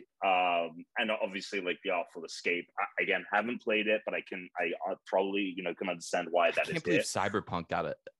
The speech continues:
Speaker 2: The,
Speaker 1: I don't know
Speaker 2: the
Speaker 1: why
Speaker 2: fucking
Speaker 1: that's it. I have
Speaker 2: nomination
Speaker 1: no,
Speaker 2: here.
Speaker 1: I, I have no idea why Cyberpunk is here. Maybe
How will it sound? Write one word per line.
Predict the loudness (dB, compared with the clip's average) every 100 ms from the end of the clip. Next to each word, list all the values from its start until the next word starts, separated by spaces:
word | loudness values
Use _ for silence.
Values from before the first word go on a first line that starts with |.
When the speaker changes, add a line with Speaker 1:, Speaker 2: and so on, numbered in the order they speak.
| _ _ _ _ _ _
Speaker 2:
The, | -6 0 4
Speaker 1:
I |
don't | 6 6
know |
Speaker 2:
the | 6
Speaker 1:
why | 6
Speaker 2:
fucking | 4 0
Speaker 1:
that's | -2
it. | -2
I | -2 0 4
have | 4 4
Speaker 2:
nomination |
Speaker 1:
no, | 2 4
Speaker 2:
here. | 4 2
Speaker 1:
I, | 0
I |
have | 2 0 0
no | -6 -4 -2 -2 -2
idea | -4 -4 -2
why | -2 -2
Cyberpunk | -4 -6 -6 -8 -12 -12
is | -16 -6
here. | -2 -2 -2
Maybe | -2 -2 -2